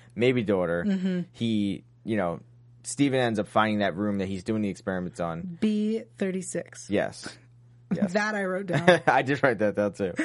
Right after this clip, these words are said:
Speaker 1: And he ends up tasering Steven,
Speaker 2: Mm-hmm.
Speaker 1: ends up bringing him into this room, and he's,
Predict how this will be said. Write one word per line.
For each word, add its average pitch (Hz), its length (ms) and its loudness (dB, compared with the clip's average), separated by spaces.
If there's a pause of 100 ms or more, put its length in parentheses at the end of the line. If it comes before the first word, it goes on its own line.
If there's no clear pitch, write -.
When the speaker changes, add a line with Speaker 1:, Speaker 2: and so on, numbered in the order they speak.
(460)
Speaker 1:
And 135 160 4
he 143 60 4
ends 131 160 2
up 123 140 4
tasering 113 760 0
Steven, 95 540 -2
Speaker 2:
Mm-hmm. 175 440 -2 (220)
Speaker 1:
ends 110 200 0
up 101 100 -2
bringing 110 280 0
him 104 100 -2
into 98 160 -4
this 95 180 -8
room, 101 220 -2
and 98 60 -4
he's, 92 120 -6